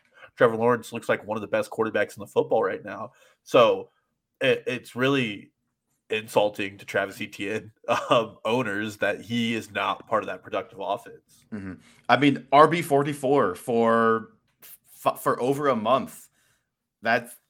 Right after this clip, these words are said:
Speaker 2: that's a pretty big chunk of the season. And then when you think about it, he wasn't doing much early in the season.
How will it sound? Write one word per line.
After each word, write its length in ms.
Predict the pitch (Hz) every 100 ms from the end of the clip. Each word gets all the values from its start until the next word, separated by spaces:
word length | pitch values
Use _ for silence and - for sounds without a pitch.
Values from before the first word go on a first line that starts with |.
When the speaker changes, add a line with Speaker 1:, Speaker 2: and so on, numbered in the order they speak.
| _ -
Speaker 2:
that's 180 | 120 151
a 60 |
pretty 400 | - - 139 143
big 240 | 139 135 113
chunk 240 | 127 123
of 120 | 123
the 80 | 104
season. 580 | - 123 117 107 98 98 _ _ _
And 100 | 117
then 80 | 120
when 100 | 127
you 60 | 120
think 200 | 120 117
about 280 | 113 107 107
it, 100 | 107
he 100 | 113
wasn't 480 | 98 120 117 98 -
doing 260 | 123 117
much 300 | 110 110 - -
early 300 | 135 156 147
in 80 | 113
the 80 | 104
season. 480 | 110 104 101 98